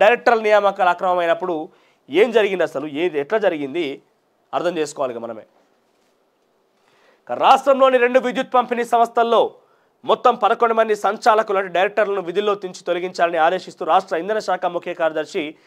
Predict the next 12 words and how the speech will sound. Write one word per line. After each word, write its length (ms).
రిజ్వీ 360
సోమవారం 380
ఉత్తర్వులు 320
జారీ 200
చేశారు. 280
ఇటీవల 320
ట్రాన్స్కో, 420
జెన్కోల్లోనూ 500
నిబంధనలకు 420
విరుద్ధంగా 440
కొనసాగుతున్న 540
పదకొండు 360